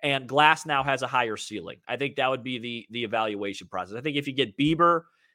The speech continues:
y-, you're probably looking at mid threes E R A, maybe a little higher. I think last year he was up towards three point eight zero, um,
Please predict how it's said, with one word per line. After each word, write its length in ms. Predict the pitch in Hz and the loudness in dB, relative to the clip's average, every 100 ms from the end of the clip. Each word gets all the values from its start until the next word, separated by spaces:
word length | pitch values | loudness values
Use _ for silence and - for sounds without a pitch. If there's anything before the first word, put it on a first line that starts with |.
| _ | _
y-, 80 | 98 | -14
you're 140 | 127 139 | -8 -6
probably 460 | - 156 156 139 | 6 6 6 2
looking 360 | 131 139 139 131 | 2 0 0 0
at 200 | 120 - | 0 -2
mid 420 | 117 131 143 127 | -2 2 2 2
threes 640 | 131 131 139 135 139 123 | -2 2 4 4 2 -2
E 100 | 131 | 0
R 240 | 127 120 147 | 2 4 4
A, 360 | 180 165 156 | 4 4 2
maybe 240 | 135 113 127 | 0 -2 -2
a 60 | |
little 180 | 127 123 | -2 -2
higher. 320 | 120 139 143 | 4 4 4
I 40 | 131 | 2
think 220 | 131 120 | -2 -2
last 300 | 127 131 - | 0 0 -4
year 80 | 127 | -6
he 100 | 123 | -6
was 160 | 113 | -4
up 160 | 120 - | -4 -4
towards 240 | 127 113 | -6 -6
three 220 | - 135 120 | -6 -8 -8
point 320 | - 120 117 | -6 -6 -4
eight 200 | 110 95 | -6 -4
zero, 600 | 131 143 143 139 131 127 _ _ _ 120 | 2 6 8 6 4 -2 _ _ _ 0
um, 300 | 117 107 | 2 2